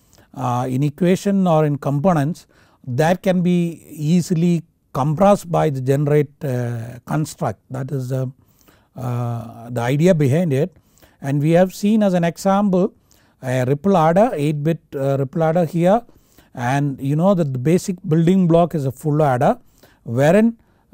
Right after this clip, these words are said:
there are inputs are three, A, B and C in, two outputs are there. The sum is A X O R B X O R C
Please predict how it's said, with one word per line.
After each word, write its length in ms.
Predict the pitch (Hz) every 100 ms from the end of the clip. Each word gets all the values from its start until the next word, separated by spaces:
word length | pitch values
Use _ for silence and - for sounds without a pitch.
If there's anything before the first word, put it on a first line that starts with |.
| -
there 200 | 117 131
are 120 | 139 - _ _ _ _ _ _ _ _ _ _ _ - -
inputs 440 | 175 180 220 -
are 100 | 175
three, 420 | - 165 214 269 -
A, 320 | - 165 208
B 340 | 170 151 185 170
and 160 | 147
C 320 | - 165 139 131
in, 200 | 226 - _ _
two 100 | 226
outputs 520 | 208 202 185 226 -
are 60 | 143
there. 260 | 127 147 - _ _ _ _ _ _ _ _ _ -
The 160 | 135 139
sum 400 | - 147 202 208
is 280 | 202 - _ _ _ _ _ _ _ _ -
A 220 | 170 202
X 200 | 190 -
O 80 | 202
R 60 |
B 320 | 170 165 202
X 180 | 170 -
O 80 | 175
R 80 | 156
C 460 | - 160 202 269